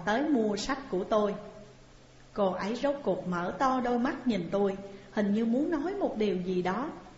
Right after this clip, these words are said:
Môi mấp máy nhưng không thốt nên lời. Tôi nhướng nhướng lông mày ám thị để cô ấy trấn tĩnh lại. Cuối cùng cô ấy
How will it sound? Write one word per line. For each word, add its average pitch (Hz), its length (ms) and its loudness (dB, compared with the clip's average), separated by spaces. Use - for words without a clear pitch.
Môi 202 380 0
mấp 240 280 -2
máy 233 280 2
nhưng 240 160 2
không 233 280 -4
thốt 285 280 -2
nên 247 200 2
lời. 180 300 2
Tôi 190 160 0
nhướng 208 360 2
nhướng 311 280 2
lông 220 220 0
mày 185 180 -2
ám 262 280 -4
thị 170 220 2
để 175 220 -4
cô 196 160 0
ấy 214 340 -6
trấn 269 280 -2
tĩnh 190 220 -2
lại. 170 280 -2
Cuối 294 280 2
cùng 180 220 0
cô 208 140 0
ấy 220 280 -4